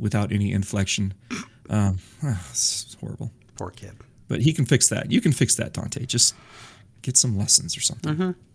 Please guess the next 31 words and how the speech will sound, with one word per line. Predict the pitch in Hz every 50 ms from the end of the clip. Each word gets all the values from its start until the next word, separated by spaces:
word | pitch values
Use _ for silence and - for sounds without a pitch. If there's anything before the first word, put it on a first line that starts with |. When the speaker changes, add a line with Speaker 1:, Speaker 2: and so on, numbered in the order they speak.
| _ _ _ _ _ _ _ _ _ - - - - - - - - - - - - - -
Speaker 1:
Match | 139 151 156 -
number | 165 139 139 127
five. | - - 127 131 131 135 120 -
So | - 139
now | 131 135 139 131
we're | 131 123 117 - - - - - - - 113
<laughs> | - - - - - - - - -
oh | 117 120
for | - 107
three | - - 107 110 107 107 107
in | 101 95
backstage, | 101 101 95 - - - 95 98 92 - - - _ _ - - -
uh, | - - - -
segments, | - - - - - - - - - - - _ _ _ - - - - - - - - - - - - - _ - - - -
uh, | - -
according | - 98 - - 95 92 90
to | - -
my | 92 98
watch. | 92 - - - - - - - _ - - - - - - - - - - - _ - - - -
Uh, | - 101
match | 104 135 175 190 -
number | 196 175 165
five. | - - 185 117 - -
Oh, | 180 196
goody. | 165 175 143 101 -
It's | - 104 -
a | 107
women's | 107 117 127 143 143 135 - -
tag | - - - 143 151 151 -
team | - - 90 87 -
match. | - - - - - - - -